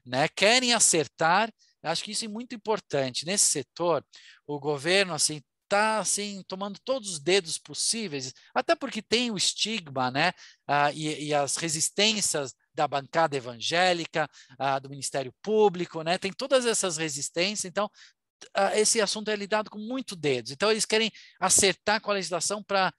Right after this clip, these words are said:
pra não ter que ficar alterando e acertar de cara.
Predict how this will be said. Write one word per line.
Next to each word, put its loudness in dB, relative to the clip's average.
pra 0
não -8
ter 0
que -14
ficar 2
alterando 2
e -2
acertar -2
de -8
cara. -2